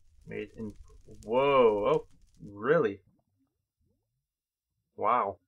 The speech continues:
Okay. Uh,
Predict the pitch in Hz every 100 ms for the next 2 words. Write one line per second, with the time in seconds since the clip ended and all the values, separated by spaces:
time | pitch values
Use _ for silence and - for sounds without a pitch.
0 | _ _ _ _ _ - 113 107 110 -
1 | _ _ _ _ _ _ _ _ 269 _
2 | _ _ _ _ _ _ _ _ _ _
3 | _ _ _ _ _ - 107 107 107 107
4 | 104